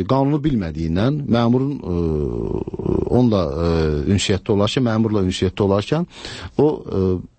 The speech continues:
məmurun təklifinə asanlıqla razılaşır. Niyə görə? Çünki o qanunu bilmir. Bilmir ki, qanun onun tərəfindədir. Və buna görə də o hüquqi savadsızlığın da mühüm bir əhəmiyyəti var ki, yəni məmur ondan istifadə edir. Amma məmurlarımızda da səmimilik olmalıdır. Onlar,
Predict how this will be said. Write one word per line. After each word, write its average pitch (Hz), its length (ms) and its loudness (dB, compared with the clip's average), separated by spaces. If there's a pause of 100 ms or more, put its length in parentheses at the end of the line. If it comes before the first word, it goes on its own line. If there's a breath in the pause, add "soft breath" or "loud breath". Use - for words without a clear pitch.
(140)
məmurun 123 300 2
təklifinə 120 560 -2
asanlıqla 107 540 0
razılaşır. 78 500 0
Niyə 113 240 4
görə? 107 240 2
Çünki 139 200 0
o 117 60 0
qanunu 113 400 0
bilmir. 90 320 -2
Bilmir 147 300 2
ki, - 180 -6
qanun 123 300 2
onun 107 240 2
tərəfindədir. - 720 -2 (800 loud breath)
Və 120 160 2
buna 175 160 4
görə 139 240 2
də 160 140 0 (380 loud breath)
o 113 100 2 (320)
hüquqi 123 380 0
savadsızlığın 127 680 -2
da 90 80 0
mühüm 90 320 -2
bir 78 160 0
əhəmiyyəti 80 420 -2
var 87 160 2
ki, 135 200 0
yəni 107 180 0 (380 loud breath)
məmur 131 340 2
ondan 117 160 0
istifadə 73 480 -4
edir. - 300 -6
Amma 107 180 4
məmurlarımızda 127 720 0
da - 60 -6
səmimilik 90 440 0
olmalıdır. 69 520 -2 (120)
Onlar, 101 280 2